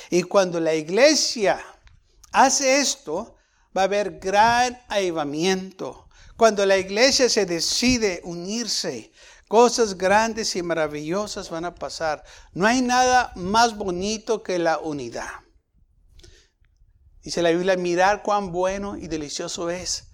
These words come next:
habitar los hermanos juntos en armonía". Qué bonito es cuando los hermanos están en armonía,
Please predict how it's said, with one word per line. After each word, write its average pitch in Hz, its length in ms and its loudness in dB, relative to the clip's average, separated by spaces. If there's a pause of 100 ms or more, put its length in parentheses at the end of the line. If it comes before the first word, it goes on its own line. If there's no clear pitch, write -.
(400)
habitar 190 880 2
los 208 220 -4
hermanos 180 540 -2
juntos 214 800 -6
en 147 160 -8
armonía". 120 680 -10 (840)
Qué - 140 2
bonito 254 500 -2
es 185 360 -2
cuando 151 280 -2
los 139 180 -6
hermanos 160 540 -4 (300)
están 156 320 0
en 160 140 0
armonía, 120 760 -4